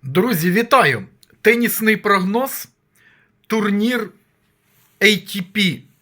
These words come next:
двісті п'ятдесят на хардкорті Крита Арена, Мец, Франція.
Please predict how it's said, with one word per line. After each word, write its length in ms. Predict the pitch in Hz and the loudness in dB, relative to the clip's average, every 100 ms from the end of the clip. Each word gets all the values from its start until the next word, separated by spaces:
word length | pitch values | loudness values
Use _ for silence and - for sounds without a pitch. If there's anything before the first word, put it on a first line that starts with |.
| - | -14
двісті 500 | 131 175 196 - 196 | -6 -4 -6 -6 -4
п'ятдесят 880 | 175 175 160 180 - 151 120 - _ _ _ _ _ _ _ | 0 0 0 -4 -2 -2 -4 -14 _ _ _ _ _ _ _
на 180 | 131 160 | -2 0
хардкорті 960 | 170 180 175 - 190 151 - 143 117 - _ _ _ | 0 -2 -4 -2 0 0 -4 -8 -8 -12 _ _ _
Крита 500 | - 180 190 175 160 | 0 0 0 -2 -2
Арена, 580 | 165 160 165 151 139 113 - _ _ _ | -2 -2 -2 -4 -4 -6 -10 _ _ _
Мец, 680 | - 156 226 247 - - - _ _ | -4 0 2 0 -6 -10 -12 _ _
Франція. 840 | - 190 175 160 - 214 220 254 | -6 -2 -2 -4 -8 -4 -4 -4